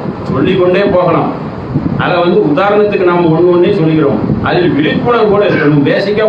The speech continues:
ஒண்ணு ரெண்டு தெரிந்து கொண்டா போதும். இப்ப ஒருத்தன் வர்றான், வந்து கொண்டு எப்படின்னா எவ்வளவு சிரிப்பா இருக்கு பாருங்க. கடவுளை வந்து வர-, வணங்கக்கூடிய லட்சணத்தை பாருங்க. வருகிறார், வருகிறார் கத்துறான். கத்திட்டு நம்மளாலே மயில் ரேகை வச்சு அடிக்கிறான்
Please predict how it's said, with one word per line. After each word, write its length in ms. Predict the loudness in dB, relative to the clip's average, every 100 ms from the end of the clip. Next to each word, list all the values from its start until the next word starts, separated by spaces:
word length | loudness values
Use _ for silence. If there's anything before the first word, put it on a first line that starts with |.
| 0
ஒண்ணு 220 | 0 0
ரெண்டு 160 | -2 -2
தெரிந்து 240 | 0 2 2
கொண்டா 220 | 2 2 0
போதும். 240 | 0 -2 -6 -12 -14 -16 -8
இப்ப 160 | -2 0
ஒருத்தன் 300 | 2 0 0
வர்றான், 320 | 0 0 -2 -4 -8 -10 -12 -6
வந்து 240 | -4 0 2
கொண்டு 160 | 2 2
எப்படின்னா 280 | 2 2 2
எவ்வளவு 240 | 2 2 0
சிரிப்பா 240 | 0 0
இருக்கு 220 | 0 0
பாருங்க. 240 | 0 0 -2 -4 -8 -10 -12 -8 -2
கடவுளை 400 | 0 0 2 2
வந்து 180 | 2 0 0
வர-, 320 | 0 0 0 -2
வணங்கக்கூடிய 420 | -2 0 2 2 0
லட்சணத்தை 320 | 0 0 0
பாருங்க. 200 | 0 0 -2 -6 -6 -10 -8 -4
வருகிறார், 440 | -2 0 0 0 0
வருகிறார் 460 | 0 0 0 0 0
கத்துறான். 340 | 0 0 -2 -6 -4
கத்திட்டு 440 | -4 -2 -2 0 0 0 0 -2 -2
நம்மளாலே 420 | -2 0 0 2 0 0
மயில் 240 | 0 0
ரேகை 200 | 0 0
வச்சு 160 | 0 0
அடிக்கிறான் 340 | 0 -2 -4